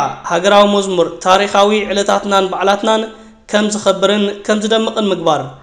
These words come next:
ኣብ ወጻኢ ዝነብር ህዝብና ብትምህርቲ፣ ሞያ፣ ብቁጠባ፣ ማሕበራዊ ህይወት ቦትኡን ታርኡን ኣብቲ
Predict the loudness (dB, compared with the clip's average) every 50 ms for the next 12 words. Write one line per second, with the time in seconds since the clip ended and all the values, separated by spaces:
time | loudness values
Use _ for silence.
0 | -20 _ _ _ _ -6 0 0 4 4 2 2 2 0 0 0 2 0 0 0
1 | 0 -2 -2 -4 -6 -4 -2 -2 0 -2 -2 -6 -12 -20 -20 _ -20 -10 -10 -10
2 | -6 -4 -2 -2 -2 -2 -2 -4 -6 -6 -6 -6 -10 -14 -14 -6 -2 0 2 4
3 | 4 4 4 2 0 -4 -6 -4 -4 -2 0 0 2 4 4 2 2 0 -4 -4
4 | -4 -4 -2 0 2 2 2 2 2 2 2 2 2 0 -4 -14 -18 -20 -20 -20
5 | _ _ -4 0 0 0 0 0 -4 -4 -4 0 2 2 2 4 2 0 -2 -2
6 | -2 -2 -2 -2 -2